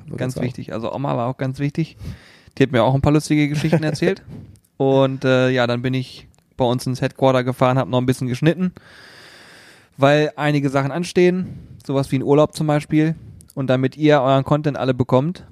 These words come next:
Speaker 2: habe ich mir gedacht, macht es Sinn, das alles mal vorzuarbeiten. Und so haben wir hier, glaub ich, die letzten drei Wochen, würde ich sagen, haben wir ja hart rotiert, ne?
Speaker 1: Ja, also es kommt ganz gut hin. Also es ist ja, glaube ich, auch tatsächlich, äh,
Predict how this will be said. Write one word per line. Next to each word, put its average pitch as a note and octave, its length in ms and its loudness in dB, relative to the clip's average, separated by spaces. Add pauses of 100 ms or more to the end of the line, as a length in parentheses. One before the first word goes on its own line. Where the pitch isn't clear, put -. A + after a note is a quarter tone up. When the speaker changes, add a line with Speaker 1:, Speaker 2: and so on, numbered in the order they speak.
(260)
Speaker 2:
habe C3+ 160 0
ich C3 60 -2
mir C3 140 -2
gedacht, B2+ 500 -4 (120)
macht C3+ 260 -4
es A#2+ 100 -8
Sinn, C#3+ 260 2 (280)
das B2 120 -6
alles C3+ 220 -4
mal D3 100 4
vorzuarbeiten. A#2 840 0 (560)
Und C3 140 -2
so C3+ 100 2
haben C#3 140 2
wir C#3+ 80 2
hier, C#3+ 120 2
glaub C3+ 180 4
ich, C#3 80 2
die C3+ 80 -8
letzten D3+ 1080 -2
drei C#3 300 0
Wochen, G#3 420 -2
würde F#3+ 100 4
ich F#3 80 -2
sagen, F3 180 2
haben E3+ 140 2
wir E3 60 4
ja C#3+ 100 2
hart D3+ 240 2
rotiert, D3+ 340 0
ne? D#3+ 160 -4 (300)
Speaker 1:
Ja, D#3 260 6 (160)
also C3 220 -2
es C#3+ 80 -6
kommt D#3+ 160 -4
ganz D#3 160 -2
gut D#3 160 -2
hin. C3+ 160 0
Also A#2+ 360 -4 (360)
es D3 180 -2
ist G3 120 0
ja, F#3 100 6
glaube D3+ 260 4
ich, D3+ 60 4
auch C#3+ 100 -6
tatsächlich, D#3+ 1000 -4
äh, C#3+ 520 0